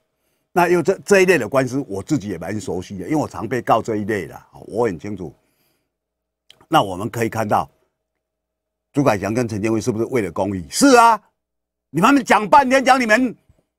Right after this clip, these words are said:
打疫苗是都公正，大家照顺序来排，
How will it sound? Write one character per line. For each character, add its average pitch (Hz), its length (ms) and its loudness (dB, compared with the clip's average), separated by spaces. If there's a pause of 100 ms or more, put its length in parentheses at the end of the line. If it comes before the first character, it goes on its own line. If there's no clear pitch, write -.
(680)
打 226 180 4
疫 294 160 4
苗 233 160 6
是 247 120 0
都 277 180 6
公 269 240 4
正， 247 240 4 (140)
大 277 120 8
家 269 140 6
照 262 260 6
顺 285 240 0
序 262 160 -2
来 226 140 8
排， 202 340 6